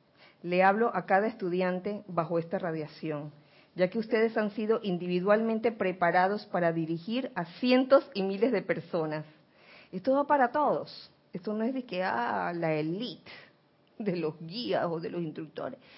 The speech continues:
Esto va para todos. Todo el mundo tiene la capacidad de ser un director.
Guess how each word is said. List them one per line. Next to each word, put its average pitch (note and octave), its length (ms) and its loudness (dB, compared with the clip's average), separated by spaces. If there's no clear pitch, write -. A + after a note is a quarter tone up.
Esto A3 220 -2
va D#4 100 -2
para B3 260 2
todos. A3+ 380 0
Todo B3+ 160 4
el C4+ 60 2
mundo C4+ 240 0
tiene B3 220 -4
la A3 140 0
capacidad F3+ 580 0
de G3+ 140 -4
ser G#3 320 -2
un G#3+ 220 0
director. F#3 600 -4